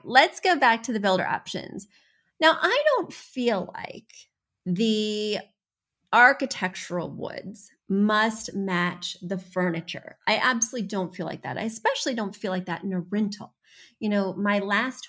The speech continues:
home that I owned had mahogany floors. They were rich, they were herringbone, but they were stained in this very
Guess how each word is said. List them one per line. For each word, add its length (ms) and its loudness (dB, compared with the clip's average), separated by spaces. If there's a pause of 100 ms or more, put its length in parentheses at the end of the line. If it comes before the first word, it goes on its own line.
home 420 0 (160)
that 140 0
I 220 0 (100)
owned 500 -2
had 260 -2
mahogany 800 -2
floors. 500 -16 (440)
They 180 2
were 800 0
rich, 640 0
they 100 0
were 120 -2
herringbone, 580 0
but 120 -2
they 120 -2
were 80 -2
stained 640 0
in 120 -2
this 220 -4
very 600 -2